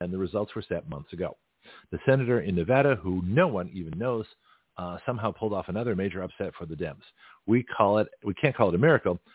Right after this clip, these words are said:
because there was nothing holy about it. So late on Saturday night, the mainstream media reported on the steal. Senator Catherine Cortez Masto, yeah, I, I think I already covered, uh, this in a, in a separate article.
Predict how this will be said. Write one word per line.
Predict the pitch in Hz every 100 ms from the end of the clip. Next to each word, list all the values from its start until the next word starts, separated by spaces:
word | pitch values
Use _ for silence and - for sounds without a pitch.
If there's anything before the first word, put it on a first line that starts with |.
| _
because | 95 107 87
there | 95
was | 76
nothing | 92 82 73 - _
holy | - 87 65 -
about | - 78 69
it. | - _ _ _ - - _
So | - 95
late | 117
on | 131 95
Saturday | 98 110 135 123
night, | 107 82 73
the | 73
mainstream | 90 113 - 95
media | 85 80
reported | 76 - 104 107
on | 76 73
the | 92
steal. | 196 175 - _ _ _ _
Senator | - 104
Catherine | 85 - 127 127 117
Cortez | 98 113 101 104 90 82
Masto, | 127 - 139 127 - - _
yeah, | 78
I, | 69 64 67
I | 73
think | 80
I |
already | 65 64 -
covered, | 69 65 -
uh, | 82
this | 73 73 78
in |
a, | 71
in | 82
a | 78 -
separate | 85 67
article. | 71 65 -